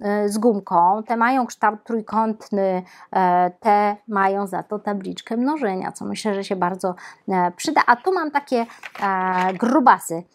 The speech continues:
e, do pisania. Otworzę je, pokażę Wam. Czyli tak zwana wersja jumbo, bo wersja jumbo jest po prostu wygodna. Tu jeszcze możecie się podpisać, swoje imię napisać.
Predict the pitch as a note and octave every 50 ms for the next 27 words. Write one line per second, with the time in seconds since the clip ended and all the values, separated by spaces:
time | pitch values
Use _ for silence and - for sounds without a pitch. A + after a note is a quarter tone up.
0 | _ _ - - F#3+ F3+ F3+ F3+ F#3+ G3 G3 A3 G#3+ - G3+ - - G3 F3+ F3
1 | F3 E3+ F3+ G#3+ A#3 G#3 F#3+ F3+ - - - G#3 G3+ F#3+ G3 F#3+ F#3+ F#3 F#3 -
2 | F#3+ - - G#3+ G#3 G#3+ G#3 G#3+ G#3 G#3 G#3+ G#3+ A3 A#3+ C4+ C4+ - _ _ _
3 | _ - - - - - - - - - - - _ - - - - - - -
4 | _ - - - - - - - - - - - - G#3 G#3+ G#3+ A3+ F3+ E3+ E3+
5 | F#3 - G3+ G#3+ A3 G3+ F#3+ F#3 G#3+ A#3+ B3 B3+ - - G3 E3+ F3 F#3+ F#3 G#3+
6 | C4+ A#3+ A3 G#3 G3 F#3+ G3+ A#3 D#4+ E4+ - - - - - - - - - -
7 | - - - - - - - - - - - - A#3+ A#3 D4+ E4+ D#4 C#4 C4 C4+
8 | C4+ - - G#3+ G3+ G#3+ G#3+ G#3+ A3 G3 G3+ G3 F#3 F#3+ G#3 G#3+ - A3+ G#3+ G3+
9 | G3+ - G#3 G3+ - A3 A3 - - G3+ F#3+ F#3+ F#3+ - F3+ F3 E3+ F3 F3 F3
10 | F#3 G#3 A3+ A3+ - A#3 G3+ F3+ - G#3 G#3 G3 G3 F#3+ - F#3+ F3+ - G3 F#3
11 | F#3 F#3 - - - - _ _ - G3+ - - G#3+ F#3+ - E3+ E3+ - - -
12 | F3+ F#3 F#3+ F#3 G3+ G3 F#3 F3 E3+ E3 E3 D#3+ - - - - - G3 A3 C4
13 | D4 - - - -